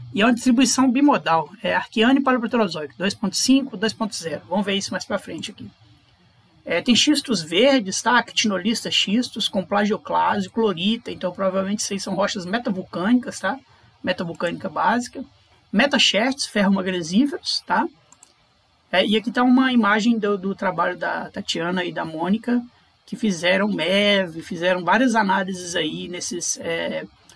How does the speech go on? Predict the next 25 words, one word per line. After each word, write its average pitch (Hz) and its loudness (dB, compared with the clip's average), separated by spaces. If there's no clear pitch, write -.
nesses 170 -2
metaxertes 180 0
ferro-magnesiferos. 180 0
Eles 190 -2
têm, 220 4
inclusive, 220 2
granada 233 2
do 214 -2
tipo - -8
espessartita, 240 -2
né? 185 -2
Óxido 190 -4
de 170 -8
manganês, 165 -6
tudo - -16
que - -10
vocês - -8
quiserem 190 -4
aí. 254 -6
Então, 262 -4
provavelmente, 294 4
baciazinha 254 2
do 226 -4
tipo, 226 -2
é, 185 0